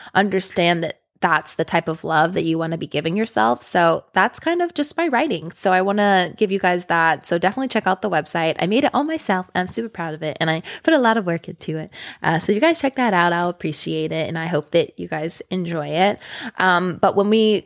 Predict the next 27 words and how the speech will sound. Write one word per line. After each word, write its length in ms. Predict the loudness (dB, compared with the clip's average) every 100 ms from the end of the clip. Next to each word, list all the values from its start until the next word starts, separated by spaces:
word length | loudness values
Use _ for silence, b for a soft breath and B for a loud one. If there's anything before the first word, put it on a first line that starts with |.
| -4
compare 300 | 0 2 2
ourselves 360 | 2 2 2
to 60 | 2
other 120 | 2
people, 280 | 0 0 0
I 120 | -2
think 180 | -2 0
that's 240 | -2 0
what 220 | -2 -2
sets 280 | -2 -2 -2
us 200 | -6 -4
up 260 | -6 -6 -14 _
for 600 | _ 0 2 0 -2 -6
fucking 540 | -10 -4 -4 -4 -10 -14 _
failure. 480 | 0 2 2 0 -2 B B -4
I 140 | 0 0
do 220 | 2 2
it 200 | 2 0
with 480 | 0 2 4 2 -4 -4
my 160 | -2
views. 640 | -2 -2 -2 -2 -4 -4 -4
I 480 | 0 2 2 2 0
sometimes 600 | 0 0 0 0 -2 0 0
look 240 | -2 -4 -12 -2
for 140 | 2
other 280 | 2 2 0
creators, 1000 | -2 -2 0 0 0 0 0 -2 -4 -8